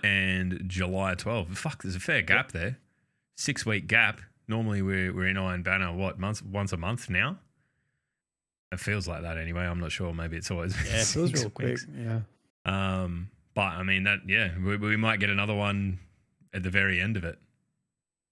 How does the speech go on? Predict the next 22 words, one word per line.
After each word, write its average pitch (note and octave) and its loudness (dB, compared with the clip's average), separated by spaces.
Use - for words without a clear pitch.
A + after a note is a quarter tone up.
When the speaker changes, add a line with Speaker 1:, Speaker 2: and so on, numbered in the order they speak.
Speaker 1:
If F#2+ -2
that, F#2 -2
to G2+ 2
be, F#2 0
to - -8
be F#2 0
announced. F2+ -4
Who G2 -2
knows? F2 -2
Speaker 2:
Mm-hmm. F2 -2
Speaker 1:
Uh, F2 -4
it E2+ -10
certainly F#2 -2
doesn't F2 -4
look F2 -6
like E2+ -4
it. F2 -10
Uh, A2+ 4
all A2+ 2
right, A2+ 2
so F#2 0
Rift. F#2 0